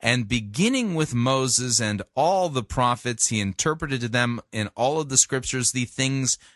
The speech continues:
concerning himself. The scriptures are about Jesus. So here is Stephen Furtick's reading of this text. Uh,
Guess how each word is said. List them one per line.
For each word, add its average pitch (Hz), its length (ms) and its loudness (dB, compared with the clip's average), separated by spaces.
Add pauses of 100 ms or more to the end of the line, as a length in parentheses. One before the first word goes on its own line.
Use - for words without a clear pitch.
(140)
concerning 117 840 2 (580)
himself. 107 1400 0 (2000)
The 95 100 -4
scriptures 139 840 0 (340)
are 104 220 0
about 95 640 -6 (680)
Jesus. 110 800 0 (480)
So 127 360 0
here 254 580 -2
is 156 280 2
Stephen 139 600 0
Furtick's 120 480 -2
reading 117 600 -2
of 107 260 -4
this 98 240 0
text. 110 580 -4
Uh, 120 220 -6